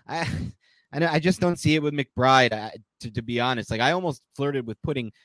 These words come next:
Ferguson over McBride. I've seen a lot of Ferguson. I like a lot of Ferguson. I've probably seen too much of Ferguson compared to McBride. I didn't feel comfortable enough saying that. But, yeah, I'm out on it. I'm out on sixty-seven. How about eighty-one? Is there anyone at eighty-one who you might entertain?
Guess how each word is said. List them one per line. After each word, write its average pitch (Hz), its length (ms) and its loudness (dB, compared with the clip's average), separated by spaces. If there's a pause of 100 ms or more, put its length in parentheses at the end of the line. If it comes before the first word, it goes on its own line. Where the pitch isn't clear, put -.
(140)
Ferguson 113 440 0
over 95 200 -2
McBride. 90 460 -8
I've 95 100 -8
seen 180 200 -2
a 175 100 4
lot 170 160 6
of 143 80 2
Ferguson. 143 400 -2
I 117 60 -6
like 123 240 -6
a - 20 -6
lot 127 140 -6
of 113 80 -18
Ferguson. 110 320 -18
I've 104 100 -14
probably 117 260 -2
seen 110 220 -4 (220)
too 131 120 4
much 113 240 2
of 104 120 -2
Ferguson 95 400 -6
compared 95 260 -4
to 98 80 -2
McBride. 92 320 -2
I 87 40 -6
didn't 98 220 -4
feel 98 140 -6
comfortable 92 420 -10
enough 90 200 -10
saying 87 340 -10
that. 92 240 -6 (380)
But, 131 220 4
yeah, 135 240 8
I'm 131 140 4
out 143 180 4
on 143 180 0
it. 139 200 -2
I'm 123 160 -6
out 135 180 2
on 135 100 -2
sixty-seven. 123 760 -2 (220)
How 139 60 -4
about 196 200 2
eighty-one? 185 560 2
Is 90 100 -16
there - 120 -10
anyone 165 260 -4
at 143 140 -6
eighty-one 135 480 -2
who 113 60 -6
you 107 120 -4
might 107 220 -2
entertain? 101 580 -12